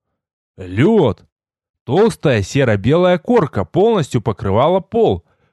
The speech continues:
превратив его в гладкий каток.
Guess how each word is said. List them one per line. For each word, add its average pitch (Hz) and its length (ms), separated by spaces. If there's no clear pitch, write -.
превратив 113 600
его 185 300
в 104 60
гладкий 117 380
каток. 185 540